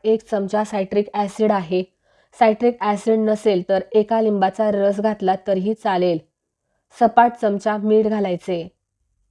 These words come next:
यानंतर पाव चमचा हळद घालायची आहे. लक्षात ठेवा,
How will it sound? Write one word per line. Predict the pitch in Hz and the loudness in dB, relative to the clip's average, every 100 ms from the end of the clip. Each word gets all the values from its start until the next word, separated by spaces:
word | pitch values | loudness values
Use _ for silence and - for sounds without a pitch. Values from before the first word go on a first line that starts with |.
| _ _ _ _ _ _ _ _ _ _ _ _ - | _ _ _ _ _ _ _ _ _ _ _ _ 0
यानंतर | 214 226 233 226 196 190 | 2 4 2 0 -2 -2
पाव | - 226 226 | 0 2 2
चमचा | 233 202 185 202 | 0 -4 -2 -2
हळद | 202 - 202 208 | -2 -2 0 0
घालायची | 220 202 175 185 | 0 -2 -4 -4
आहे. | 175 175 180 - _ _ _ - | -6 -6 -10 -12 _ _ _ -2
लक्षात | 208 214 - 208 | 0 2 0 -2
ठेवा, | - 226 190 175 | 0 0 0 -2